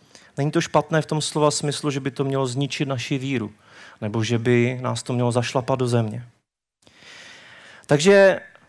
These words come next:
vždycky budou někteří lidé, kteří nás nebudou kvůli naší víře mít rádi. A s tím se musíme smířit. A já jsem člověk, který nerad řeší konflikty a který nerad prostě se s někým hádá. A,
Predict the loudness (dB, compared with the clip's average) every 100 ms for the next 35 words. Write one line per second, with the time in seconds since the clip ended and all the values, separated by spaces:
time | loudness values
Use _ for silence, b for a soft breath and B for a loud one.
0 | -16 -4 0 0 0 2 6 6 6 2
1 | 0 2 4 6 4 4 0 0 2 2
2 | 2 0 2 0 2 0 0 0 -4 -2
3 | 0 0 2 4 4 0 -10 -8 -6 -4
4 | -2 -4 -4 -4 -4 -4 -4 -6 -14 _
5 | _ B B B B 0 2 0 0 0
6 | -2 0 0 0 0 0 2 4 6 6
7 | 4 -2 -2 -2 -6 -6 -4 -4 -2 -4
8 | -2 0 0 -2 -4 0 2 2 0 -8
9 | -10 -8 -4 -4 -4 -2 0 2 2 0
10 | -2 _ B B B B B -2 0 0
11 | -2